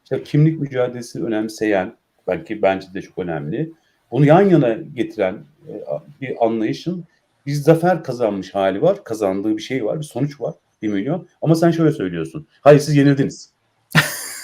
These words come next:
Speaker 2: Ve ikna etmeye çalışıyorsun.
Speaker 1: Ve
Speaker 2: Yenildi-,
Speaker 1: millet
Speaker 2: yenildin bak.
Speaker 1: olarak ikna etmeye çalışıyorsun.
Speaker 2: Sakın ye, emmiş zafer
Speaker 1: Evet.
Speaker 2: diye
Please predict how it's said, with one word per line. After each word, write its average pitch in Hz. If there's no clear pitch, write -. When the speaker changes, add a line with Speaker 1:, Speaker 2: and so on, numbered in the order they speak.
Speaker 2:
Ve 175
ikna 233
etmeye 202
çalışıyorsun. 117
Speaker 1:
Ve 123
Speaker 2:
Yenildi-, 120
Speaker 1:
millet 139
Speaker 2:
yenildin 160
bak. 139
Speaker 1:
olarak 185
ikna 160
etmeye 113
çalışıyorsun. 95
Speaker 2:
Sakın 180
ye, 220
emmiş 190
zafer 156
Speaker 1:
Evet. 156
Speaker 2:
diye 151